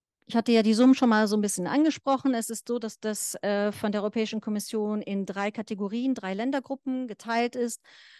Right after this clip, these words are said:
Da sehen Sie ganz klar, ähm, die Summen, die sind jährlich national festgelegt. Also da können wir nichts, äh, machen. Und, äh, die, ja, die ganzen skandinavischen Länder, die Länder grundsätzlich mit den höheren Lebenskosten sind Kategorie eins, sechshundert Euro.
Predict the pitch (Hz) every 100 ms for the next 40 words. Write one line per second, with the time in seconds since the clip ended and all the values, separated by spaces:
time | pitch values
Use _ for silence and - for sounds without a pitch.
0 | _ 208 196 220 214 208 202 - - 208
1 | 202 208 _ _ _ _ _ 208 196 196
2 | 196 202 196 285 285 269 220 - 214 208
3 | - 214 226 226 220 208 208 - 196 180
4 | 285 285 - 247 240 233 - 202 202 190
5 | - 202 190 185 185 175 _ 202 202 -
6 | - - 190 185 233 247 269 262 _ _
7 | _ _ _ _ _ _ _ 233 220 214
8 | - 214 208 214 208 208 202 196 _ _
9 | _ - 185 196 185 196 - 196 - 202
10 | 196 208 226 233 220 208 208 208 208 220
11 | 226 208 196 214 226 214 220 - 208 -
12 | 202 190 208 196 214 254 247 - 226 -
13 | 220 208 - _ 202 175 214 190 185 180
14 | 240 240 247 190 185 208 185 180 220 220
15 | 214 220